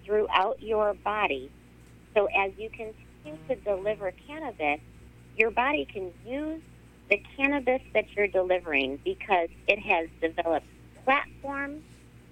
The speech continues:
for those cannabinoids to go and act on.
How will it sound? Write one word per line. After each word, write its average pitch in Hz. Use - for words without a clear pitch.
for 214
those 170
cannabinoids 247
to 180
go 170
and 143
act 165
on. 139